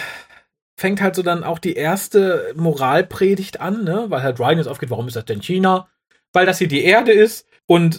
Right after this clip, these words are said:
in dem Moment, ich mag Jasmine ja eh nicht, aber dann noch i-, ihr motziges Global Warming. Und die Fresse, die sie dazu zieht, meines,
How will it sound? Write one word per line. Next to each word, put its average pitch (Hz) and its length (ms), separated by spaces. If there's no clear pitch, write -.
in 196 160
dem 214 140
Moment, 208 280
ich 190 140
mag 185 200
Jasmine 185 320
ja 165 60
eh 180 180
nicht, 185 340
aber 165 160
dann 170 160
noch 208 180
i-, 175 180
ihr 175 180
motziges 202 840
Global 185 420
Warming. 165 580
Und 160 160
die 151 80
Fresse, 180 300
die 151 80
sie 127 60
dazu 120 240
zieht, 151 200
meines, 156 360